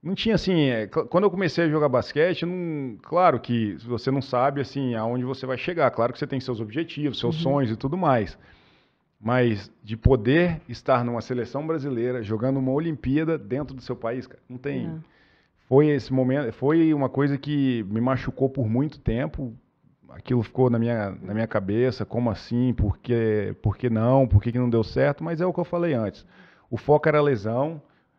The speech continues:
Speaker 1: fui lá da maneira como pude,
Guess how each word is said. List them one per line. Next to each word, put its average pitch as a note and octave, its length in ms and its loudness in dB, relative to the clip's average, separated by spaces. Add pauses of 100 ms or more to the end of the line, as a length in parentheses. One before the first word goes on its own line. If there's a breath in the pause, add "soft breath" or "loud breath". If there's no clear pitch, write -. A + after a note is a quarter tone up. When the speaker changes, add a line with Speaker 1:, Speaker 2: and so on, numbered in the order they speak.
(120)
Speaker 1:
fui C3+ 240 4
lá B2 380 6 (180)
da A2+ 140 0
maneira A2 340 0 (260)
como C3 220 4
pude, C3+ 600 8